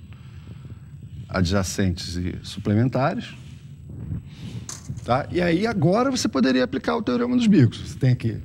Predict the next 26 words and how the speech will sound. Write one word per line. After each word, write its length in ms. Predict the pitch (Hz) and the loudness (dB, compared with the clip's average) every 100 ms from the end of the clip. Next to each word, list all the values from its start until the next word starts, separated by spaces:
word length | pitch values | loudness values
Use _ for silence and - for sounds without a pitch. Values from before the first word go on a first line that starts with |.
| - - - | -12 -18 -16
cem 380 | - - 151 151 | -8 2 6 6
graus 300 | 127 127 123 | 6 4 2
pra 140 | 156 | -2
cá, 280 | 147 175 214 | -4 -4 -4
mais 300 | 185 156 139 | 0 2 2
quarenta 500 | - 135 120 127 120 | 4 6 8 8 6
graus 220 | 113 113 | 4 4
pra 140 | 113 139 | 4 2
cá, 220 | - 170 | 2 2
o 140 | 185 | 4
ângulo 240 | 160 160 165 | 4 4 2
x, 640 | - - 175 214 - - - - - - - - - - - - - - | 2 2 2 2 -6 -10 -4 -4 -2 -4 -4 -10 -14 -14 -12 -8 -8 0
essa 300 | 120 113 107 | 0 2 0
resposta 380 | 98 110 - | 2 2 4
óbvia 320 | 101 117 101 101 | 6 6 6 4
tá 140 | 92 | 2
errada, 440 | 95 135 165 - - - - - - - - - | 2 2 2 -2 -8 -14 -16 -16 -16 -14 -12 -10
tá? 200 | - 104 - | -2 -2 0
E 60 | 117 | 2
o 120 | 123 | 4
ângulo 240 | 107 131 | 6 6
x 480 | 123 - 143 202 - | 4 2 4 2 0
seria 200 | - 175 | 0 2
igual 380 | - 123 123 151 | 4 4 2 2
a 200 | 139 160 - - - - - - - - - - - - - - - - - - - - - - - | 0 -2 -6 -14 -16 -18 -18 -18 -18 -18 -18 -18 -18 -18 -18 -16 -12 -14 -14 -16 -16 -16 -16 -18 0
quarenta 560 | 107 95 95 117 147 | 2 2 2 0 -2